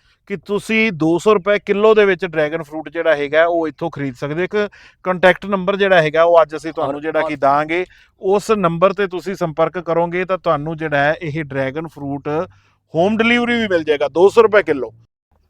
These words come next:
Speaker 1: ਸਤਿ ਸ੍ਰੀ ਅਕਾਲ, ਇੱਕ ਨਵੀਂ ਵੀਡੀਓ ਲੈ ਕੇ ਤੁਹਾਡੇ ਨਾਲ ਰੂਬਰੂ ਹੋ ਰਹੇ ਹਾਂ। ਅਸੀਂ ਮੌਜੂਦ ਹਾਂ ਅੱਜ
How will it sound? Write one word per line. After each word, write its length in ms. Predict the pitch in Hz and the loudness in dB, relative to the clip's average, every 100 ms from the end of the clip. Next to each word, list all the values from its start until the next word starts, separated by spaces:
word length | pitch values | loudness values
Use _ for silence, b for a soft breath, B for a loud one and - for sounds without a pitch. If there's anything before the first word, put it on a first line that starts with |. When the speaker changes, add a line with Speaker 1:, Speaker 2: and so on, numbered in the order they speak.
| _ | _
Speaker 1:
ਸਤਿ 120 | - | -12
ਸ੍ਰੀ 160 | 165 220 | -6 -2
ਅਕਾਲ, 380 | 214 214 233 240 | 4 8 8 6
ਇੱਕ 120 | 220 | 0
ਨਵੀਂ 340 | 196 196 220 | -2 -2 -2
ਵੀਡੀਓ 300 | 220 226 226 | -4 -2 0
ਲੈ 180 | 220 190 | 6 6
ਕੇ 460 | 180 202 202 208 220 180 | 6 2 2 2 0 _
ਤੁਹਾਡੇ 380 | - 165 156 190 | -2 -2 0 0
ਨਾਲ 300 | 180 175 185 | 2 4 4
ਰੂਬਰੂ 460 | 180 180 185 196 180 | 2 -2 -6 -4 -4
ਹੋ 140 | 160 | 0
ਰਹੇ 180 | 165 180 | 0 2
ਹਾਂ। 240 | 170 175 | 4 4
ਅਸੀਂ 220 | 165 - 170 | 2 -2 -6
ਮੌਜੂਦ 540 | 160 151 139 160 165 | -4 -4 -4 -4 0
ਹਾਂ 340 | 165 165 147 | 0 0 -2
ਅੱਜ 160 | 143 143 | -4 -2